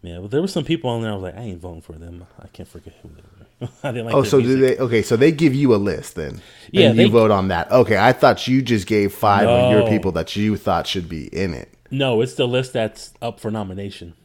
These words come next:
Speaker 1: that they, that they give us the vote.
Speaker 2: Okay.
Speaker 1: Yeah, you can pick whatever. Yeah, but, um,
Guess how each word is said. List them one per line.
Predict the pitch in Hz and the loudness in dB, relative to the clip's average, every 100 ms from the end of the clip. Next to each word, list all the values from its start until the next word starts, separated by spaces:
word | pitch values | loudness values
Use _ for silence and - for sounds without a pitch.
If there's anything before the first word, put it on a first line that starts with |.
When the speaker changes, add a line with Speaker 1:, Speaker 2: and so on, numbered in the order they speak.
| _ _ | _ _
Speaker 1:
that | 101 | -12
they, | 107 92 | -8 -10
that | - 110 | -8 -8
they | 120 120 | -6 -4
give | 104 101 - | -4 -6 -6
us | 113 - - - _ | -12 -10 -16 -18 _
the | - | -14
vote. | 87 98 - | -14 -16 -10
Speaker 2:
Okay. | 80 85 - 55 55 _ _ _ - | -8 -8 -8 -12 -14 _ _ _ -20
Speaker 1:
Yeah, | 156 80 90 | -20 -20 -20
you | 92 | -18
can | 92 90 | -18 -16
pick | 107 87 | -16 -16
whatever. | 85 85 85 76 - _ _ _ _ _ _ _ _ _ _ | -18 -18 -18 -20 -20 _ _ _ _ _ _ _ _ _ _
Yeah, | 82 80 80 82 78 _ _ | -20 -20 -20 -20 _ _ _
but, | 78 85 82 | -20 -18 -18
um, | 78 80 | -20 -20